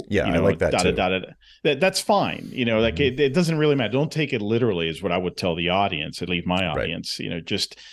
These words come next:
Speaker 2: I, I think it's still gonna narrow it down tremendously.
Speaker 1: Oh, a hundred percent.
Speaker 2: You know, how do I draw those, those fences around the specific area? That is so powerful.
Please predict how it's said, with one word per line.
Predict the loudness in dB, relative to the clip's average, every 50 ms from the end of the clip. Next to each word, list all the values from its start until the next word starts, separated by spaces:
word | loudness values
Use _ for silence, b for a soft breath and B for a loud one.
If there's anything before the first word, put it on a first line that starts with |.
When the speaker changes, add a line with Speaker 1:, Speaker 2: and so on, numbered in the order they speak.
| B B B B B
Speaker 2:
I, | -8 -8 -6 -10 -12 -10 _ -4
I | -4 -2 0 0 0
think | 0 0 0 0
it's | -2
still | -2 2 4 4 4 4
gonna | 2 0 -2 -2
narrow | -2 -2 0 0 0
it | 0 -2
down | -2 -4 -4 -4 -6 -8 -8 -10 -14 _ _
tremendously. | -14 -14 -4 -2 0 0 2 0 0 0 0 0 0 0 -2 -2 -2 -4 -6 -8 -10 -12 -6 -2
Speaker 1:
Oh, | 0 0 0
a |
hundred | 0 -2 -4 -2
percent. | -2 -2 0 0
Speaker 2:
You | 0 0
know, | 0 -2 -6 -10 -14 -12
how | -8 -2 0 2
do | 4 4 6 6
I | 4 4
draw | 0 0 2 4 4 6 6 6 4 4
those, | 2 2 0 0 -2 -4 -4
those | -2 -2 -2 -2 -2
fences | -2 -2 -2 -2 -2 -2 -2 -4 -2 0
around | -2 -2 0 -2 -2 -2 -2 -2
the | -2
specific | -4 -6 _ -4 -4 -4 -4 -4 -8 -8 -8
area? | -6 -6 -6 -6 -4 -4 -6 -6 -6 -10 b b b b b b b b b
That | -4 0 0
is | 2 2 2
so | 2 2 4 2 2
powerful. | 2 -2 -4 -4 -2 -2 -4 -6 -6 -8 -10 -10 -10